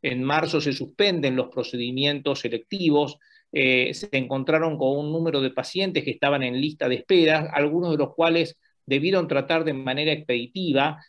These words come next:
eh, porque, como mencionaste recién, Alfredo, pacientes con estenosis aórtica crítica, con, con internaciones recientes, eh, no podían ser diferidos. Y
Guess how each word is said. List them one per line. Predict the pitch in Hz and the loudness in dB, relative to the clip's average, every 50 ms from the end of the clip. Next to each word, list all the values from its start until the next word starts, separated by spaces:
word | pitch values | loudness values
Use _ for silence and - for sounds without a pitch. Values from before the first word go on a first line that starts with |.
| _ _ _ | _ _ _
eh, | - 143 143 - 123 120 123 117 120 | -10 -8 -4 -2 0 0 0 2 2
porque, | 156 151 151 165 160 151 151 | 2 2 2 2 0 0 0
como | - 127 123 123 | -4 -6 -6 -6
mencionaste | 120 127 127 120 - 135 127 147 - 147 156 | -4 -4 -4 -4 -4 -2 -2 -4 -2 0 0
recién, | 131 131 127 - 143 | 0 0 -2 -2 -2
Alfredo, | 139 143 143 143 180 185 185 170 139 - | -2 -2 -2 0 2 4 4 4 4 2
pacientes | 127 120 - 139 135 131 143 - | 0 -4 -2 -4 -4 -2 -2 -2
con | - 127 120 | -2 -4 -4
estenosis | 117 - - 123 135 131 127 131 120 - - | -6 -8 -8 -8 -6 -6 -6 -6 -6 -2 0
aórtica | 127 139 135 135 - 127 - 127 123 - | 2 2 2 2 -2 -4 -4 -4 -2 -2
crítica, | - 170 190 180 175 - 151 147 135 123 120 | -2 -2 -2 -2 0 -2 0 2 2 2 2
con, | 120 120 117 117 - | 0 -2 -2 -4 -6
con | - - 139 131 | -2 0 0 2
internaciones | 131 127 110 139 123 120 120 120 - - 147 143 143 139 139 - | 0 0 0 0 0 0 -2 -4 -2 0 0 0 2 0 -2 -2
recientes, | 123 120 120 - - - 180 180 175 165 156 151 156 156 151 151 151 151 - _ _ _ - _ _ _ _ - | -4 -4 -4 -4 -4 0 2 4 4 4 2 2 2 4 4 4 2 0 -6 _ _ _ -20 _ _ _ _ -2
eh, | 147 135 127 123 123 123 120 120 123 127 - | 2 4 4 6 6 6 6 4 4 2 0
no | 151 156 175 190 185 | 0 0 0 0 2
podían | 170 160 156 151 151 151 143 | 2 4 4 4 4 2 2
ser | 135 - 143 139 127 | 0 0 -2 -2 -2
diferidos. | 135 127 - 123 113 110 107 107 113 117 - - - - _ _ _ _ _ - | -4 -6 -4 -6 -6 -6 -8 -10 -10 -10 -10 -10 -12 -16 _ _ _ _ _ -2
Y | 185 185 190 185 185 185 | 0 2 2 0 -2 -4